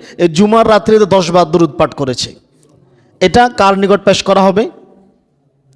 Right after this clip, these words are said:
কথা বলে না, কার নিকট পেশ করা হবে? মোহাম্মদ সাল্লাল্লাহু আলাইহি সাল্লামের নিকট পেশ করা হবে। এখন আসলেই কি আমরা দুরূদ পাঠ করি? খুবই পরিতাপের বিষয়,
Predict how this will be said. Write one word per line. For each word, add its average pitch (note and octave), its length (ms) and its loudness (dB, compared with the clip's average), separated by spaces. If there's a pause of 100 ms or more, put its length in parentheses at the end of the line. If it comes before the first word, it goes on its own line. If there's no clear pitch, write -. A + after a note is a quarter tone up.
(160)
কথা D#3 200 -2
বলে D#3+ 140 2
না, C3+ 120 0
কার G3+ 260 0
নিকট G#3 220 0
পেশ G3+ 180 0
করা F#3+ 180 0
হবে? E3+ 200 0 (800)
মোহাম্মদ F3 320 0
সাল্লাল্লাহু D3+ 300 0
আলাইহি E3 100 -2
সাল্লামের D#3 240 -2
নিকট D3 180 -2
পেশ C#3 180 -2
করা D3 200 -2
হবে। C3+ 220 -2 (320)
এখন D#3+ 200 0 (100)
আসলেই G#3 420 0
কি A3+ 80 -2
আমরা G3 180 2
দুরূদ F#3+ 280 0
পাঠ F3+ 240 -2
করি? A#3+ 200 -2 (800)
খুবই A3 220 2
পরিতাপের A3+ 480 2
বিষয়, B3+ 360 0